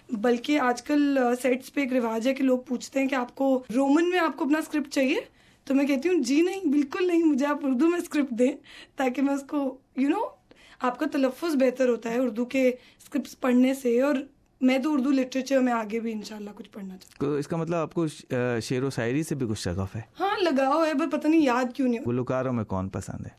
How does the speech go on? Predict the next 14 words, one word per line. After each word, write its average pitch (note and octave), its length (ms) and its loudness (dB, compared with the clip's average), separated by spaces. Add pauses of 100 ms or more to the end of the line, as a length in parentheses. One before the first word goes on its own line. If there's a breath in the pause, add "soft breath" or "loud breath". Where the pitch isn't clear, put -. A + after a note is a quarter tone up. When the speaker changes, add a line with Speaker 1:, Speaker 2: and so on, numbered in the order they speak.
Speaker 1:
कहते C4+ 260 0
हैं D#4+ 140 2
कि D#4+ 60 2
आपका C#4+ 300 0
अपनी C4+ 200 -2
फैमिली A#3+ 360 0
की A#3 60 -4
तरफ B3+ 200 0
हमेशा B3 320 0
एक A#3+ 120 0
बायस A3 380 -4
होता G#3 200 -6
है, - 100 -12 (460 soft breath)
तो A3+ 400 2